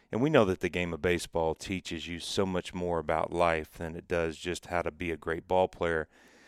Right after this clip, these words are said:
But there's things, uh, about adversity and, and respect and, and being coachable,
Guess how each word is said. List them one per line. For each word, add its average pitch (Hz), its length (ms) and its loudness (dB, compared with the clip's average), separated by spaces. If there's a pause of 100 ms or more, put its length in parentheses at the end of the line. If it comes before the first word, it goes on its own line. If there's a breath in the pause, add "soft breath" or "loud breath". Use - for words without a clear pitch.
(280 loud breath)
But 101 180 0
there's 104 280 6
things, 95 420 0
uh, 95 80 0
about 90 640 -2
adversity 85 880 -2
and, 78 340 -8
and 82 380 -10
respect 87 840 0
and, 80 280 -6 (440 soft breath)
and 85 320 -8
being 95 240 -2
coachable, 90 800 0